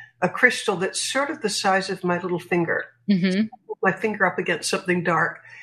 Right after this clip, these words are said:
Speaker 2: Yeah.
Speaker 1: There was a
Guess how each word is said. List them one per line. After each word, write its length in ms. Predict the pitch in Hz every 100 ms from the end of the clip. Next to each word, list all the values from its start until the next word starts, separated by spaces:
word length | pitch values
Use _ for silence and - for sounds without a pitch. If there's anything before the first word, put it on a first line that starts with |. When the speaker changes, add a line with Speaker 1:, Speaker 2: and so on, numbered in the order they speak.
| -
Speaker 2:
Yeah. 380 | 220 226 220 220 - _ _ _ _ _ _ _ _ _ _ _ 120 - _ - - - - - - -
Speaker 1:
There 140 | - 214
was 260 | 214 -
a 120 | -